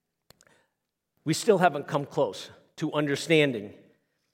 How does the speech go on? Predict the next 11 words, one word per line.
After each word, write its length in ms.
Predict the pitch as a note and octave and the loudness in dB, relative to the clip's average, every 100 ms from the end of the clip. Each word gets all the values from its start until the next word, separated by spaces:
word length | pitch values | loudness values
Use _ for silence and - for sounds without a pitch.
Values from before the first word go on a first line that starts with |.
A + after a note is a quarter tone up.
| _ _ _ _ _ | _ _ _ _ _
how 500 | - - F3+ G3+ F#3+ - - - _ _ _ D#3 | -4 2 6 6 4 -8 -20 -20 _ _ _ 2
immeasurably 800 | F3+ F#3 G3 D3+ E3+ D#3+ E3+ D#3+ | 4 6 6 4 2 2 2 2
more 480 | D#3+ D3+ B2 B2 - - | 2 2 2 -2 -6 -12
God 280 | C3 C3 A#2+ | 0 2 2
is 140 | A#2 | -2
able. 300 | A#2 A2+ G#2 G#2+ _ _ _ _ _ _ _ _ - - | -4 -6 -8 -16 _ _ _ _ _ _ _ _ -12 2
Uh, 80 | F3+ | 2
to 220 | - B3 | 4 4
take 280 | - B3 B3 | 10 8 8
e-, 260 | - - - | -12 -6 4
every, 460 | A#3 A#3 A#3 C4 | 6 8 6 6